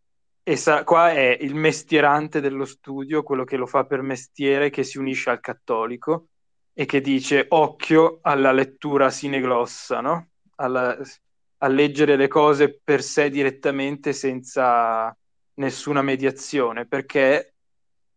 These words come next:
sì, è vero, la data o la divisione in materie sono convenzionali, ma quelle convenzioni sono lì perché tante persone prima di noi hanno studiato, spesso persone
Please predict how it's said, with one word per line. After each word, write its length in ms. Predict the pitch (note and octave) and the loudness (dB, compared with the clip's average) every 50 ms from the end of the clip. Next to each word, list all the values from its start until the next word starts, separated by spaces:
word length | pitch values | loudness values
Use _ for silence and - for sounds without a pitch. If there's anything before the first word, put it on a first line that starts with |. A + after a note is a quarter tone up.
| _ _ _ _ _ _ _ _ _ | _ _ _ _ _ _ _ _ _
sì, 340 | _ - - - - D#3+ D#3 | _ -14 -12 -6 0 2 4
è 100 | C3+ B2+ | 4 4
vero, 480 | B2+ D#3 D3+ C#3 C3 C3 A#2+ A#2 - _ | 4 6 6 6 4 4 0 -2 -2 _
la 240 | - D3 C3+ C3+ C#3 | -2 0 2 2 4
data 720 | C#3 C#3+ C#3+ C#3+ D3+ D3+ D3 - E3 D#3 D#3 C#3+ - _ _ _ _ _ _ _ _ _ | 4 4 4 4 4 2 2 2 2 2 2 0 -2 _ _ _ _ _ _ _ _ _
o 460 | - D3 C3+ C3+ C3 C3 B2+ B2 B2+ | -4 -2 0 0 0 0 -2 -2 -2
la 160 | C3 C3 C3+ C3 | -2 -2 -4 -4
divisione 520 | C3+ C#3+ C3+ D3 C#3+ B2+ C#3+ D3+ D3+ D3+ | -6 -6 -8 -8 -8 -4 -4 -4 -2 -2
in 100 | D3+ C#3+ | -4 -4
materie 800 | C#3+ C#3+ C#3 - D3+ C#3+ C#3+ D3+ D3+ D#3 D#3 D#3 D#3+ E3 D#3+ - _ _ _ _ _ _ _ _ _ _ _ _ _ _ _ _ | -4 -4 -4 0 0 0 0 0 0 0 0 2 0 0 -2 -4 _ _ _ _ _ _ _ _ _ _ _ _ _ _ _ _
sono 260 | - - C3+ C3+ C3 | -12 -6 -4 -2 -2
convenzionali, 1040 | - C#3 C3 B2+ B2 A#2+ A#2+ A#2 - - C3 A#2 A2+ A2 G#2 G#2 A2+ C3 D#3+ E3 _ _ _ _ _ _ _ _ _ - | 0 0 -2 -2 -2 -4 -6 -6 -6 -6 -4 -2 0 0 0 -2 -2 -4 -8 -10 _ _ _ _ _ _ _ _ _ -6
ma 120 | - C#3 | -4 -2
quelle 220 | - - D3+ C#3 C#3+ | 2 2 2 2 4
convenzioni 720 | - D#3 D#3 D3 C#3 D3+ D3 C#3+ D3 - - D#3 D#3 E3 E3+ | 2 2 2 2 2 0 0 0 -2 0 2 2 4 4 2
sono 280 | E3 - C#3+ C3+ C3 B2+ | 0 0 0 0 0 0
lì 320 | C3 C3 C#3 D#3 E3+ - _ _ | 0 0 -2 -4 -6 -10 _ _
perché 560 | - C#3+ B2+ C3+ - - C#3+ B2 A#2 - _ _ _ _ _ _ _ | -4 -4 -4 -4 -2 0 2 2 2 0 _ _ _ _ _ _ _
tante 400 | - D#3+ D#3 D#3 D#3+ D#3+ - D3 | 0 0 2 2 0 0 -2 -2
persone 500 | - D3+ C#3 B2+ - - D3+ C#3+ C#3 C3 | 0 -2 -2 -2 -4 -6 -6 -4 -6 -6
prima 240 | - C#3 C3 C3 C3 | -6 -4 -2 -2 -2
di 140 | B2+ C3 B2+ | -2 -4 -4
noi 320 | B2+ B2+ B2+ C3 C#3 C3 C3 | -4 -2 -2 -2 -2 -2 -4
hanno 240 | - C3+ B2+ B2+ A#2+ | -4 -4 -4 -4 -8
studiato, 760 | A#2 - _ - C3 B2 C3 B2+ A#2+ A#2+ A#2+ - - D3 | -10 -10 _ -12 -8 -2 0 2 2 2 0 -2 -4 -4
spesso 460 | C#3 - _ - D3+ D3 D3+ - C#3+ C3 | -4 -4 _ 0 0 0 0 -2 -8 -4
persone 760 | C3+ C3+ B2 - - - C#3+ C3+ C#3 C3+ C3 - - _ | -4 -4 -4 -4 -2 0 0 0 0 -2 -4 -6 -14 _